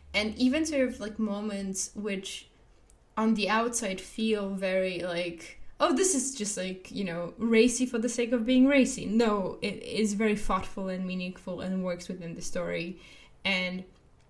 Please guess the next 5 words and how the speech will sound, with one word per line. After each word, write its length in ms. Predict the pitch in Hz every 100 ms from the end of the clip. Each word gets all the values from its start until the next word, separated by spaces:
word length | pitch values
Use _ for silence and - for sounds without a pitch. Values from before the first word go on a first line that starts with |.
| _ - 240
I 80 | 220
also 260 | 226 226
love 320 | 202 196 196 -
how, 680 | - - 190 175 175 170 185 - - - - -
um, 540 | 202 190 180 170 -